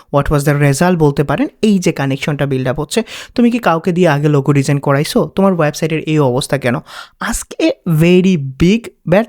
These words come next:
important question। "If we could fix one thing about your website right now, what would be?" Listen, শুনেন, সে আপনাকে আনসার দিচ্ছে। আপনি নোট করে নেন, and then আপনি একটা ওয়ার্ড বলেন, "গ্রেট, অসাম, পারফেক্ট।"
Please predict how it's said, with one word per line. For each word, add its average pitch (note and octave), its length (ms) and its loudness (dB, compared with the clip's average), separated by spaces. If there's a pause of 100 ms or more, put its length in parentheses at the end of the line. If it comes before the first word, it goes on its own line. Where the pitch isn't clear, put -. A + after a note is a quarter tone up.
(140)
important C#3+ 440 2
question। - 380 -4 (360)
"If D3 240 -10
we B3+ 220 4 (120)
could C#4+ 120 2 (120)
fix F#3 100 2 (200)
one G#3 180 2
thing A3+ 240 2
about C#3 180 -2
your - 160 -8
website - 480 -6
right D#3+ 200 -8
now, G3+ 200 -8
what - 180 -10
would D#3+ 200 -8
be?" C#3+ 100 -8 (1200)
Listen, C#3+ 300 0 (640)
শুনেন, D3+ 400 0 (180)
সে C4 340 -2
আপনাকে C#3 360 -4
আনসার C3+ 420 -2
দিচ্ছে। C3 360 -2 (380)
আপনি G3 240 0
নোট D#3+ 220 2
করে F3+ 200 0
নেন, A#3 160 2 (340)
and F3+ 140 0
then C#4 200 2
আপনি A3+ 220 0
একটা D#3+ 180 -2
ওয়ার্ড D3 440 2
বলেন, C3 240 0
"গ্রেট, C#3 420 -2 (100)
অসাম, D3+ 440 -2
পারফেক্ট।" F3+ 540 -4